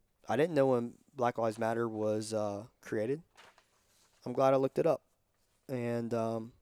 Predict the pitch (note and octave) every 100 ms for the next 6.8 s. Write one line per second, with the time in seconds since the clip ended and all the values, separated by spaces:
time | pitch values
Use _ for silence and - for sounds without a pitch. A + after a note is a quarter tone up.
0 | _ - B2+ C#3 D3 D3+ C3 B2 A#2 -
1 | A2+ A2 D3 - _ _ _ _ _ -
2 | B2+ C#3 G3 F#3 - C3+ B2 - B2 B2
3 | A2+ A2+ B2 A#2 - A2+ A2 G#2+ A2 A#2+
4 | D3+ - _ _ _ _ _ _ C3 C3+
5 | D3 - C#3 - D3+ E3 C#3+ C#3+ C3+ -
6 | D3+ C3+ D3 E3+ D3 C3 C3 D3